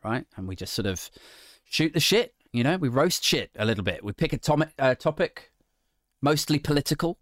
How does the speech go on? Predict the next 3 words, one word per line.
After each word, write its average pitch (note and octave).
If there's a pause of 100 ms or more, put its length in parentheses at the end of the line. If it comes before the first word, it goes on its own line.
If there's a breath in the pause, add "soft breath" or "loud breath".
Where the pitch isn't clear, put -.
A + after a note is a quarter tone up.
(580)
sometimes C#3
not. - (1200)
Um, E2+